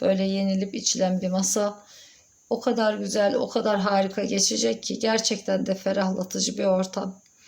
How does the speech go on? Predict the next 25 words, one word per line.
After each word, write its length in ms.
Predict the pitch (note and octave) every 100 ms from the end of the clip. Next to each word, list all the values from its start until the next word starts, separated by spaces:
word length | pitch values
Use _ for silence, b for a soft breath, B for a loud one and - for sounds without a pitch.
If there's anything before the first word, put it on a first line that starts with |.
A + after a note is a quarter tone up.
| B B B -
Yani 540 | A3 A3 A3+ A3 - B B -
içiniz 440 | A#3 A#3+ A3+ A3+
sıkılmayacak, 760 | - F#3+ G#3+ G#3 G3+ G#3 G#3 -
bunalmayacaksınız. 1160 | G#3 G3+ G3 F#3+ F#3 G3 - G3 G#3 G#3+ - B B B B
Her 240 | A#3 A3+
şey 320 | G#3 G#3+ G3+ F#3+ F#3 - G#3+ -
ile, 260 | F3+ F#3+
her 180 | G3 A3+
yönüyle 460 | A3 F#3 F3+ F3+ G#3+
gerçekten 640 | - G#3 - F#3 - F3+
de 180 | G3+ G#3+ B B B
çok 240 | - A3+ A3
güzel, 320 | - G#3 G#3
çok 240 | G#3+ G3
temiz 260 | - F#3 F#3
geçecek. 520 | F#3 F3+ F#3+ F#3 -
Bakın 320 | - - A3
bir 120 | G#3 G#3
muradınız 720 | G3+ G3+ G3 G3 G3+ F#3+ F#3+
var, 180 | F#3 G3
bir 120 | G3+
atınız 540 | G3 - F#3 F#3+ -
çıkmış. 500 | - - F#3+ - - B B B B -
Aydınlıkta 760 | A3+ A3 G#3 G#3 G#3 - G#3
temiz. 560 | - G3+ G3 F#3+ -